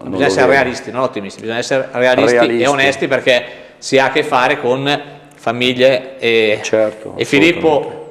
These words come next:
Speaker 1: un pochettino l'ha vissuta sulle sue spalle, no, questa situazione, eh, lo scorso anno, cioè, eh, quando si gioca coi, con la vita degli altri probabilmente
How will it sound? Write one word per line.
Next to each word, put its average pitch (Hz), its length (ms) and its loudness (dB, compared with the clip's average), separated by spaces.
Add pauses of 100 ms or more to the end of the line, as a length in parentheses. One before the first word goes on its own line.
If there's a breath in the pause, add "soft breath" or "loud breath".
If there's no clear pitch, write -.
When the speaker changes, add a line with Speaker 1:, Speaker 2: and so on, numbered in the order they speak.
Speaker 1:
un 117 40 -16
pochettino 143 640 0
l'ha 135 120 4
vissuta 131 380 0
sulle 127 240 0
sue 120 160 0
spalle, 127 400 0
no, 113 120 -4
questa 113 200 -6
situazione, 107 680 -4 (340 loud breath)
eh, 104 220 2
lo 107 100 -2
scorso 113 380 -2
anno, 104 240 0
cioè, 104 200 -2 (360 loud breath)
eh, 95 340 -8
quando 143 180 0
si 139 140 -4
gioca 151 240 2
coi, 135 540 -4 (160)
con 120 140 -2
la 120 60 2
vita 131 240 0
degli 147 180 0
altri 123 720 -2
probabilmente 110 1120 -2